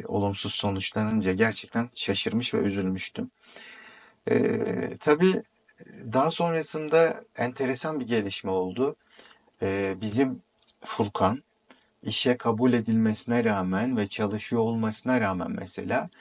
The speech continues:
sırf kıdem tazminatını hak etmesin diye, kıdem tazminat hak edişi olmasın diye, e, çocuğu, e, bir senesi dolmadan mesela çıkartmışlardı. E, yine sudan sebepleriyle.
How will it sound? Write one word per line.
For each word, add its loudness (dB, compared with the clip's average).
sırf 0
kıdem 2
tazminatını 0
hak -4
etmesin -4
diye, 2
kıdem 0
tazminat -2
hak -2
edişi -2
olmasın -2
diye, -2
e, 0
çocuğu, 4
e, 0
bir 2
senesi 0
dolmadan 4
mesela 0
çıkartmışlardı. -2
E, 0
yine 4
sudan 0
sebepleriyle. -2